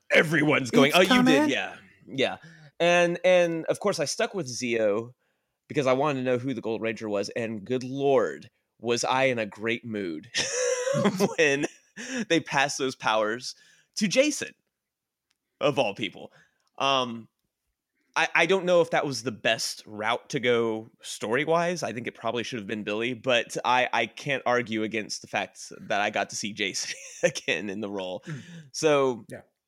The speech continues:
Speaker 1: it was good to see him in that kind of Sixth Ranger position where he was like,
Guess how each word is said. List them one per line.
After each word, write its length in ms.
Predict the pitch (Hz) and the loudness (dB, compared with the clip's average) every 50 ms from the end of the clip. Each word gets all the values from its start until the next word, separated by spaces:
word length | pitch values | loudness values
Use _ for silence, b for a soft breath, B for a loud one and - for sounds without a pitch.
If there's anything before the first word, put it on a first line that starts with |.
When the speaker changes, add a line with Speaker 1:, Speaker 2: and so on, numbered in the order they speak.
| _ _ _ _ _ _ - - | _ _ _ _ _ _ -6 0
Speaker 1:
it 120 | - 185 190 | 2 2 4
was 160 | 190 170 - | 2 2 2
good 140 | - 202 160 | 0 0 -2
to 60 | - | -2
see 140 | - 180 156 | -4 -4 -2
him 140 | 147 135 123 | -2 -2 -2
in 60 | 113 | -2
that 120 | 113 - | -4 -4
kind 160 | - 107 113 | -6 -8 -8
of 100 | 104 101 | -8 -8
Sixth 360 | - - - 110 - - - - | -8 -8 -8 -8 -8 -10 -10 -10
Ranger 320 | 101 98 90 92 - - - | -12 -12 -12 -12 -14 -16 -18
position 520 | - 107 95 92 80 - - 87 73 92 | -16 -14 -12 -12 -10 -10 -12 -12 -14 -14
where 160 | 90 92 95 | -14 -14 -14
he 180 | 104 117 104 95 | -12 -12 -12 -12
was 180 | 92 85 - - | -10 -10 -10 -10
like, 200 | 69 - - - | -10 -12 -14 -16